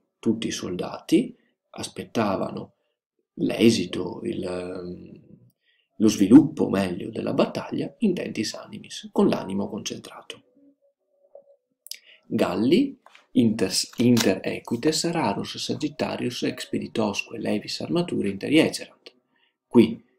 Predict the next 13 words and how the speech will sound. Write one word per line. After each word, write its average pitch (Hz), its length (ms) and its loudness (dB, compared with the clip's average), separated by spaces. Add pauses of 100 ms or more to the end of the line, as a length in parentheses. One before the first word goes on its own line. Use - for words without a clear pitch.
(120)
suis - 340 0
cedentibus, - 800 -2
auxilius - 520 -2
succurrerent, 101 920 -4 (380)
et 107 160 -4
nostrorum 101 880 -2
equitum 107 480 -4
impetum 151 440 -2
sustinerent. - 1040 -10 (500)
<clears throat> - 1200 4
La 113 120 6
principale 123 520 2
è 95 220 -6